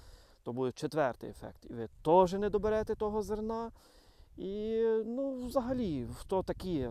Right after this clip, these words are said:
самі максимальні фактори, про які я вам розказав. А далі вже там собі там вдруг десь там комусь щось, чи погода, чи здоров'я, чи там,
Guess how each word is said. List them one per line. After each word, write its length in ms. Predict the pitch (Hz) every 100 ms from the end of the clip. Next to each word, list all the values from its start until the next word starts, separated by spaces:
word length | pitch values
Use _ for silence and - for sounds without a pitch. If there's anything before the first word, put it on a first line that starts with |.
| 113
самі 540 | - 190 185 214 226 175
максимальні 800 | 139 131 - 135 139 156 151 143
фактори, 520 | - 143 127 - 117
про 160 | - 123
які 180 | 127
я 140 | 139 127
вам 140 | 120
розказав. 500 | 117 - 123 107 107
А 80 | 233
далі 200 | 262 247
вже 300 | 226 139 170
там 260 | 151 139 127
собі 260 | 127 131
там 260 | - 120 104 - - - 120
вдруг 360 | 113 185 160
десь 200 | 123 131
там 180 | 131 123
комусь 320 | - 117 120
щось, 340 | - 113 104 -
чи 200 | 110 104
погода, 720 | 107 98 113 175 175 165 170 -
чи 200 | 107 95
здоров'я, 840 | 82 104 110 180 175 160 160 156 -
чи 60 | -
там, 320 | - 101